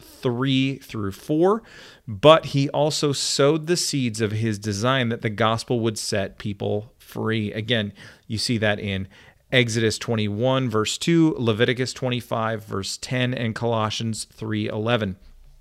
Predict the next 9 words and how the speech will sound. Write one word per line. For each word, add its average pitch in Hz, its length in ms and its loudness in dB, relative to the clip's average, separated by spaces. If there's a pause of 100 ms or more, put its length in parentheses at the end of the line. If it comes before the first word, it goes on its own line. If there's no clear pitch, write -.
(840)
Second, 143 680 2 (400)
um, 120 240 2
in 143 260 2
a 127 460 0
special 151 440 0
section 135 640 0
that 120 140 0
we 113 220 -2
have, 107 420 -2